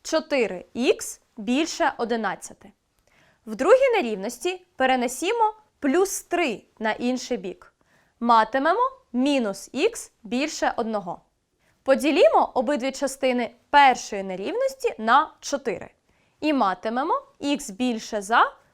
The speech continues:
одинадцять четвертих або дві цілих три четвертих. Поділімо обидві частини другої нерівності на мінус один.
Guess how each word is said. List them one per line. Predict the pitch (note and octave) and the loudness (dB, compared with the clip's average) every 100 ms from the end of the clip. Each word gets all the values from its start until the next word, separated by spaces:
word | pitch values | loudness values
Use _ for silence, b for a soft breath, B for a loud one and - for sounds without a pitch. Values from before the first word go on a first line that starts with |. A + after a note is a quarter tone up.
| b | b
одинадцять | A#3+ A3 G#3+ G3+ D4+ - F4 - | -2 0 0 4 2 2 -8 -6
четвертих | - - - - - - _ _ _ | -10 -6 -8 -8 -20 -20 _ _ _
або | - D4 B3+ C4+ - - | 4 4 6 2 0 -6
дві | G3 G3+ A3 | -14 -6 -6
цілих | - - C#4+ D#5 D#5+ - _ - | -6 -4 0 2 2 0 _ -2
три | C#4 E4+ G#4 | 0 0 -4
четвертих. | - C4 F#3 C3+ - - _ _ _ _ _ _ _ _ _ _ | -10 -8 -8 -10 -16 -20 _ _ _ _ _ _ _ _ _ _
Поділімо | - C#4 C#4+ F4+ D#5 B4+ | -2 0 4 4 6 6
обидві | C#4 C#4 D#4 D#4 | 4 2 0 -4
частини | D4+ - E4+ F4 F4 | -6 -4 -2 -2 -4
другої | A#3+ D4 D#4 A#3 G#3 | -4 0 0 0 -2
нерівності | G3 G#3 C4 F#4 - G#4 | -2 -4 -4 -6 -4 -2
на | B3 A3 D#4+ - b b | 2 2 2 -2 b b
мінус | A3+ A#3+ D4 D4 D4 - - | -2 0 2 0 -2 -6 -6
один. | A#3+ F#3 - | -6 -6 -10